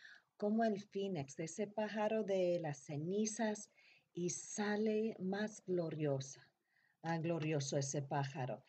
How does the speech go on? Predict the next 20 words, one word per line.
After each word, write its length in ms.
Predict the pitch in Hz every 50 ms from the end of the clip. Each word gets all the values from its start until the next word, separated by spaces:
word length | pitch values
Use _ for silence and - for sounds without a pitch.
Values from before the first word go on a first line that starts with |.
| - - - - _ _
tienen 300 | 190 190 196 208 214 220
oportunidades 1120 | 208 208 208 196 196 - - 196 196 190 185 185 185 180 175 170 175 180 190 180 185 -
de 140 | - 202 214
sanar, 1000 | 208 208 - - - - 208 202 190 185 180 180 180 180 180 175 180 185 175 160 156
de 540 | 151 156 180 190 196 202 208 202 202 202 202
curarse, 1040 | - - 196 196 185 185 180 170 165 165 170 165 156 - - - - - 123 - - _ _ - - - - _ _
¿ok? 300 | - 156 165 165 139 - - 180 156 170 170
Meditar, 920 | 170 170 175 180 190 202 202 220 220 202 208 - 185 170 170 160 156 - -
conectarse 840 | - 202 196 202 208 202 202 - 208 190 185 185 180 - - 185 190
con 200 | - 180 170 165
el 120 | 156 151
más 380 | 156 151 143 139 139 135 - -
allá, 440 | 135 127 127 131 135 131 127 - - - - - - - - - - _
¿ok? 220 | - 165 156 - 202 196 202
También 400 | 214 196 202 208 220 226 226 226
van 200 | 220 220 220 220
a 80 | 214
tener 260 | 220 220 214 208 208
oportunidades 840 | 208 202 202 - 202 196 - 220 214 208 208 202 202 202 208 202 208 -
de 260 | 185 214 240 254